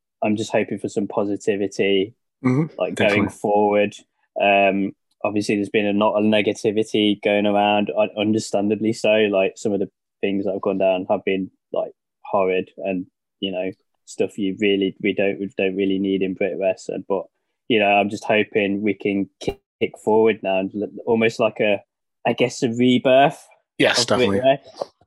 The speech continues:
Speaker 1: Just a, just a new era. I think that's what we need. Just a clean slate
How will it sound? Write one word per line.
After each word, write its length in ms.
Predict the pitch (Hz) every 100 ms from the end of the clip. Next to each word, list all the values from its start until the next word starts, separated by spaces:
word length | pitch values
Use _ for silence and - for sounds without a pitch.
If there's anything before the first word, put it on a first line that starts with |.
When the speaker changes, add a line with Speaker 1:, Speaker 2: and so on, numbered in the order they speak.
| -
Speaker 1:
Just 180 | 139 -
a, 140 | 139
just 260 | 131 143 -
a 60 | 127
new 260 | 120 113
era. 480 | 113 113 110 95 104
I 40 |
think 180 | 104 123
that's 200 | 117 -
what 180 | 117 101
we 120 | 104
need. 260 | 101 101 98
Just 180 | 107 117
a 60 |
clean 360 | - 123 120 110
slate 480 | - 104 98 98